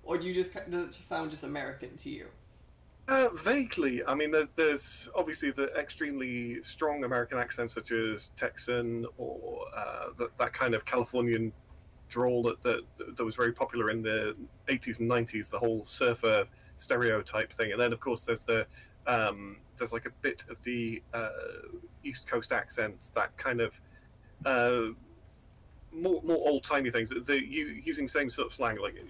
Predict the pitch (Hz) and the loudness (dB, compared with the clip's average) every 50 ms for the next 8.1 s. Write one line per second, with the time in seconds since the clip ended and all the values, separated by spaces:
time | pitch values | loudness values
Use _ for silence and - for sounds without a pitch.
0 | - - - - 143 139 131 120 113 - - - - - 131 117 131 120 120 - | -18 -18 -6 0 2 4 6 4 4 2 -2 -10 -8 -6 0 2 2 2 4 2
1 | 135 127 123 120 117 113 113 - - - - - - - - - - - - - | 2 2 4 4 4 2 0 -2 -8 -20 -20 -20 -20 -20 -20 -20 -20 -20 -20 -18
2 | - - 117 113 - - - - - 131 - - - 127 127 127 110 - - - | -8 -4 -4 -4 -4 -6 -8 -6 -6 -6 -4 -4 -2 0 2 2 2 2 0 -2
3 | 110 110 - 120 120 107 104 92 - - 117 110 107 101 - - - 113 - - | -4 -4 -2 0 0 0 0 -2 0 0 0 0 0 0 -2 -4 -6 -6 -4 -4
4 | 120 113 110 117 117 120 120 113 113 110 110 104 101 - - 107 98 98 - 110 | -4 -4 -4 -2 0 2 2 2 2 0 -2 -6 -6 -8 -10 -10 -8 -6 -4 -2
5 | 104 90 87 - - - - - - - - - - - - - - - - - | -2 -2 -2 -4 -8 -14 -20 -20 -20 -20 -20 -20 -20 -20 -20 -20 -20 -20 -10 0
6 | 160 180 180 175 165 160 156 165 165 170 160 156 156 160 165 160 151 165 170 165 | 4 8 8 10 8 8 6 2 2 2 2 2 2 2 2 2 2 0 -2 -2
7 | 151 - - - 156 147 139 139 135 139 143 143 143 139 147 - - 196 180 - | -4 -6 -6 -4 -4 -4 -4 -4 -6 -6 -6 -6 -6 -6 -8 -8 -8 -10 -10 -12
8 | - - | -14 -16